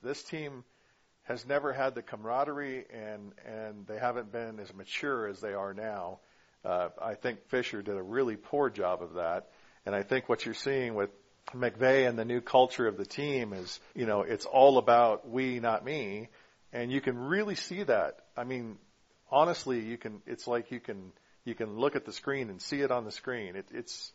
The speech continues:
it's way different than it used to be. And, you know, good teams win football games that they should win no matter the circumstance. And the Rams, we all know, should have won this game.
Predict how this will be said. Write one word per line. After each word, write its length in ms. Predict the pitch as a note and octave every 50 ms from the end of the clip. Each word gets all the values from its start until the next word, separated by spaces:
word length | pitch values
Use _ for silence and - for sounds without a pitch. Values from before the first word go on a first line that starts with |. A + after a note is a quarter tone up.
| _
it's 200 | - A#2+ - -
way 260 | A2+ A2 C#3 E3+ F#3
different 400 | E3+ D#3+ E3+ - - B2+ A#2 G#2+
than 160 | - A#2+ A2 G#2+
it 160 | G#2 - - _ -
used 300 | B2 A#2 A#2+ B2 A#2 -
to 80 | A#2
be. 240 | G2+ G#2+ G#2+ G#2+ G#2
And, 240 | G2+ F#2 F2+ F2+ F2+ - _ - - - _ _ _ _ _ _
you 80 | A#2 A2
know, 140 | G#2+ G#2 G#2
good 320 | A2+ C#3+ E3 E3+ E3+ -
teams 420 | - F3 E3 D#3+ D#3 D3+ C3 -
win 240 | A#2+ A#2+ B2 B2 A#2
football 460 | - - C#3 C#3 C3+ C3+ B2+ B2+ B2
games 420 | B2 B2+ B2 A#2 A#2+ A#2 A2+ A2+ -
that 180 | - A2+ G2+ -
they 120 | G#2 F#2+
should 300 | - - - C3+ B2+ A#2+
win 420 | A2+ A2 A2+ A2 A2 A2 G#2+ G#2 - _ _ _
no 160 | - G2+ F#2+
matter 360 | G2 G2 G#2+ A2+ B2 A#2+ A#2+ G#2
the 80 | A2
circumstance. 800 | - - A2 G#2 - F2 E2+ - - E2+ E2 D#2 - - - - _ _ _
And 420 | - A#2 G2+ G2+ G2+ G2+ G2 F#2+ F2 D#2+
the 80 | G2+ F2
Rams, 600 | G2+ A2+ B2 C#3 C#3 C3+ C3 B2+ A#2 - - - - _ _ - - -
we 140 | B2+ B2
all 200 | B2 B2+ C#3+ D3
know, 220 | C#3 C#3 B2+ A#2 A2
should 220 | - - A#2 G#2+
have 80 | G#2 G2
won 160 | G#2+ G#2 G2+
this 180 | G#2 G2+ - -
game. 380 | - G2 F2+ F2+ F#2 F#2+ G2